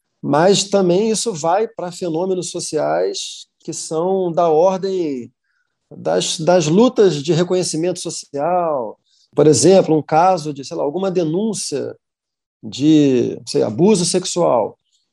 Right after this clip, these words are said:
Então, essas são denúncias graves e que, e que deveriam exigir de cada indivíduo participante do debate um, um senso de responsabilidade muito forte, né?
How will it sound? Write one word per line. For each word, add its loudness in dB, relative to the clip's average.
Então, -4
essas -6
são -4
denúncias -4
graves -2
e -8
que, -2
e -2
que 0
deveriam 4
exigir 0
de -8
cada -4
indivíduo -4
participante -6
do -2
debate 0
um, -6
um -8
senso -4
de -2
responsabilidade -4
muito -8
forte, -4
né? -4